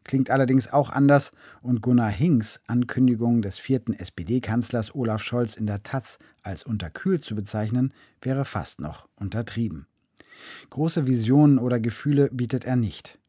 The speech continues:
Deshalb ist Kevin Kühnert in der S P D so beliebt, weil er mit seiner kämpferischen Rhetorik an frühere Zeiten erinnert. Scholz dagegen wird eher als Manager einer komplizierten Dreierkoalition auftreten und ein Programm abarbeiten.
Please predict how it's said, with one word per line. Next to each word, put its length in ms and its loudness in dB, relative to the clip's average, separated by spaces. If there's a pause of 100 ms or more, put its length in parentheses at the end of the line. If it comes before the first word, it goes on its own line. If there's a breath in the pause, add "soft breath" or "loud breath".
(160)
Deshalb 420 -4
ist 180 -14
Kevin 340 0
Kühnert 380 2
in 120 0
der 120 -2
S 120 -6
P 160 -2
D 180 4
so 140 2
beliebt, 360 2 (380 loud breath)
weil 160 0
er 100 6
mit 140 2
seiner 260 -2
kämpferischen 680 -6
Rhetorik 640 -2
an 140 0
frühere 440 -2
Zeiten 380 -4
erinnert. 500 -4 (380)
Scholz 400 -4
dagegen 460 2 (260 soft breath)
wird 220 -6
eher 220 4
als 200 -4
Manager 580 0
einer 180 -2
komplizierten 840 -4
Dreierkoalition 1000 0
auftreten 640 -2 (260 loud breath)
und 140 -6
ein 180 2
Programm 520 0
abarbeiten. 760 -8